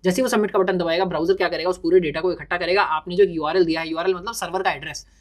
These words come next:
आपने जो सर्वर का एड्रेस दिया है, पूरा डेटा लेकर अपने कंधे पे रखेगा और धीरे-धीरे जाके सर्वर पे देकर आएगा कि भाई किसी ने आपका फॉर्म भरा और ये रहा डेटा, आप अपने पास रख लो, ठीक है। अभी हम क्योंकि इस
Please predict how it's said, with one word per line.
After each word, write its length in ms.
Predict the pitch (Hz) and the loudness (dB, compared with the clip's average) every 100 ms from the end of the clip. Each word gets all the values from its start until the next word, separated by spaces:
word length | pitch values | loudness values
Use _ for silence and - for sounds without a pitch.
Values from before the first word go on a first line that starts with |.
| _ - | _ -6
आपने 220 | 170 214 | -2 0
जो 60 | 233 | 2
सर्वर 240 | 202 202 | 4 6
का 80 | 190 | 6
एड्रेस 160 | 185 | 6
दिया 120 | 175 190 | 6 4
है, 60 | |
पूरा 300 | 185 185 208 | 10 10 10
डेटा 260 | 190 165 185 | 4 2 4
लेकर 240 | 165 165 | 4 4
अपने 160 | 170 180 | -4 -6
कंधे 260 | 175 170 185 | -6 0 0
पे 60 | |
रखेगा 260 | 160 - 180 | -2 -4 -2
और 80 | 180 | -2
धीरे-धीरे 380 | 160 170 165 160 | 0 -2 -2 -4
जाके 200 | 147 185 | -8 -10
सर्वर 260 | 156 143 | -12 -14
पे 220 | 151 208 - _ _ 160 | -10 -10 -10 _ _ -4
देकर 280 | 165 175 | 2 4
आएगा 200 | 151 156 | 4 4
कि 80 | 165 | 2
भाई 120 | 156 185 | 4 4
किसी 220 | 180 185 | 6 6
ने 60 | 185 | 4
आपका 200 | - 180 | 4 4
फॉर्म 220 | 185 175 | 4 2
भरा 160 | 165 196 | 6 6
और 100 | 175 | 6
ये 120 | 165 | 4
रहा 100 | 165 | 2
डेटा, 200 | 143 165 | 2 0
आप 100 | 160 | 0
अपने 120 | 131 135 | -4 -14
पास 200 | 139 - | -14 -14
रख 60 | |
लो, 140 | _ _ _ | _ _ _
ठीक 100 | 156 | -2
है। 80 | 196 - _ - | -2 -4 _ -6
अभी 160 | 170 226 | 0 2
हम 160 | 240 226 | 2 2
क्योंकि 240 | 196 233 | 2 0
इस 280 | 208 220 | -4 -4